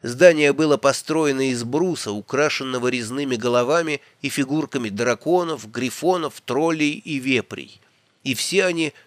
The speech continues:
будто танцевали в мерцающем свете огня. Пламя стояло так высоко,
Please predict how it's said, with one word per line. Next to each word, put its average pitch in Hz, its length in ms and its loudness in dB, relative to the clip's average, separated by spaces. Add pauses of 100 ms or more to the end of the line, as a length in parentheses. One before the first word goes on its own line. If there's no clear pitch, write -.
(180)
будто 170 440 0
танцевали 143 720 0
в 113 100 -8
мерцающем 120 760 0
свете 113 460 -2
огня. 113 420 -2 (1600)
Пламя 123 300 2
стояло 131 460 2
так 123 240 0
высоко, 131 600 0